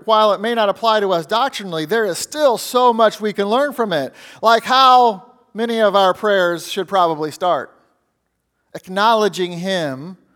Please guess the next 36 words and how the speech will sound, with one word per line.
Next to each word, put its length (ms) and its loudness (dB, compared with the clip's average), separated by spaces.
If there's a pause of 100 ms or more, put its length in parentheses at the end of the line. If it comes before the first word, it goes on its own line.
(500)
for 200 -8
who 260 -6
he 280 -10
is 760 -8 (500)
and 100 -18
for 100 -6
just 520 -2
how 260 0
worthy 600 -2 (100)
he 280 -10
is. 500 -16 (880)
So, 300 -4
so 460 -2 (320)
let 140 0
me 100 -4
ask 300 -2
you, 220 -14
just 140 -12
as 120 -10
we're 140 -2
getting 260 -2
started 400 -4
here, 320 -20 (680)
do 80 -10
you 100 -6
think 220 -4
he's 160 -10
worthy? 380 -4 (500)
Yes, 180 -20
he 160 -20
is. 400 -20
Oh, 180 -14 (180)
okay, 420 0
well, 340 0
if 200 -2
so, 640 2